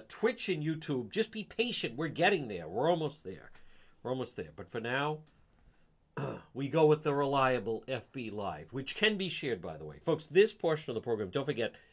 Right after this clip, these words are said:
tonight, eight o'clock, episode thirteen, Cranston P D Live. We're doing it tonight. Wait a minute.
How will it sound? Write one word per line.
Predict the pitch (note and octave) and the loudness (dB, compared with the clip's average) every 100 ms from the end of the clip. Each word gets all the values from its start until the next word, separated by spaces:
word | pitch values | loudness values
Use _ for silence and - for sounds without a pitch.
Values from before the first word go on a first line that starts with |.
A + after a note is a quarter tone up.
| _ _ | _ _
tonight, | - E3+ D#3+ D3 - - | 2 6 6 4 0 2
eight | E3+ | 4
o'clock, | E3+ D#3 E3+ D3+ D3 - - _ _ _ _ _ _ _ _ _ _ _ _ - - - | 4 6 8 10 8 0 -20 _ _ _ _ _ _ _ _ _ _ _ _ -20 -4 4
episode | F3 F#3 E3 - F3+ E3+ D#3+ | 4 4 -2 2 6 6 4
thirteen, | - - G3 G#3 A3 - - G#3+ G3+ E3 A#2 E2+ - _ _ _ _ _ _ | -4 2 8 8 6 -2 -4 0 0 0 -2 -8 -18 _ _ _ _ _ _
Cranston | - E3 F3 F3 - E3+ D#3 | -4 2 2 2 -2 -4 -4
P | D#3 D#3+ C#3+ | -4 -4 -4
D | C3 | -2
Live. | A#2 G#2+ F#2 - - - - _ _ _ - - | -2 0 -2 -8 -18 -20 -20 _ _ _ -20 -10
We're | A2+ | -6
doing | A#2 F3+ F3 D#3 | 2 4 4 2
it | D#3 | -4
tonight. | - F3+ F#3 D3 C#3+ | 0 4 4 4 2
Wait | F3+ B3+ | 2 4
a | |
minute. | A#2+ D3+ | 2 -2